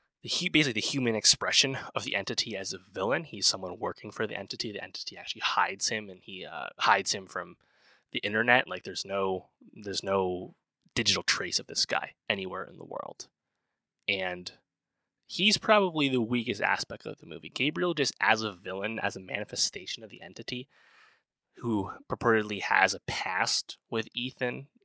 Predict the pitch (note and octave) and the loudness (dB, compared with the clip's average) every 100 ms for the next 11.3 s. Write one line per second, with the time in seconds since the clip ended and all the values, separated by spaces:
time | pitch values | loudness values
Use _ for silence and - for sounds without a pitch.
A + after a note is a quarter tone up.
0 | - - - G2+ F#2+ F#2+ G2 - F#2+ F#2+ | -18 -8 -4 -2 0 0 0 -2 -2 -2
1 | G2+ - F#2+ G#2 - F#2+ - G2+ F#2 - | 0 4 4 4 -2 -6 -2 0 2 0
2 | G#2 G2+ G#2 B2 B2+ - _ - - _ | -4 -6 -2 -2 -2 -10 _ -20 -20 _
3 | _ - C3+ G3+ A#3+ - - C3 - - | _ 2 4 4 4 2 4 6 4 2
4 | - A#2 A#2 B2+ - G#2 A#2 G#2+ G2+ A2 | 0 0 2 2 2 0 0 0 -2 -2
5 | B2 A2+ G#2+ G2+ F#2+ G2+ F#2+ F#2+ - - | -2 0 0 0 -4 -8 -8 -8 -10 -14
6 | _ _ _ - G2 G2+ F#2+ F#2 - F#2 | _ _ _ -4 -2 -2 -4 -8 -6 -4
7 | G#2 C#3 - _ _ _ _ - A#2 G#3 | -4 -4 -10 _ _ _ _ 2 2 2
8 | - D3 A2 G#2+ C#3 C3 G2+ F#2+ - A2 | 2 2 4 2 4 2 0 -4 -10 -8
9 | D#3+ D3 - G#2 - A#2+ A2+ G#2 G2+ - | -6 -6 0 0 0 -2 -2 -4 -6 -10
10 | G2 G2 A2+ G#2 A#2 - A2+ - G#2 G#2 | -8 -4 -4 -4 -6 -10 -6 0 0 -2
11 | F#2+ - | -10 -10